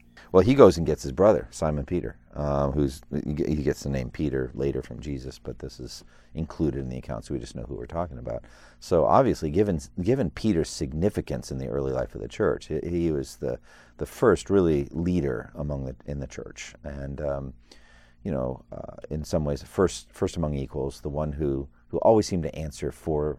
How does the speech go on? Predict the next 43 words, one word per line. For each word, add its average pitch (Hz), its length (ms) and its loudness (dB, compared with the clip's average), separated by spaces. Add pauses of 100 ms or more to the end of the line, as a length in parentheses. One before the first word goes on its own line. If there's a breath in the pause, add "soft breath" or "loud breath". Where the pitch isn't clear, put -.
(120)
the 73 140 -4
apostles. - 580 -6
"You 78 120 -6
are 76 80 -6
the 71 80 -10
Christ, 67 400 -8
the 65 60 -14
Son 67 200 -12
of 65 120 -12
God." 64 360 -6
This 69 180 -16
is - 140 -18 (340 loud breath)
Peter 95 300 2
the 87 140 0
leader, 69 280 -6
the 73 100 -4
one 73 120 -4
who 82 60 -4
got 78 180 2
up 73 160 -4
on 76 80 -6
Pentecost 69 540 -6
and 71 100 -10
preached 69 320 -8
on 71 100 -6
behalf 69 300 -10
of 67 80 -12
all 67 220 -4
of 64 80 -8
them. 67 180 -12 (480 loud breath)
Um, 65 280 -6
just, - 320 -8
just, 76 300 -12
uh, 71 240 -6
the 82 260 -2
apostle 65 420 -2
to - 120 -16
the, 67 160 -10 (200)
to - 100 -10
the 69 140 -10
Jews. 69 480 -12
And, 76 240 -4 (340 loud breath)
and 82 440 2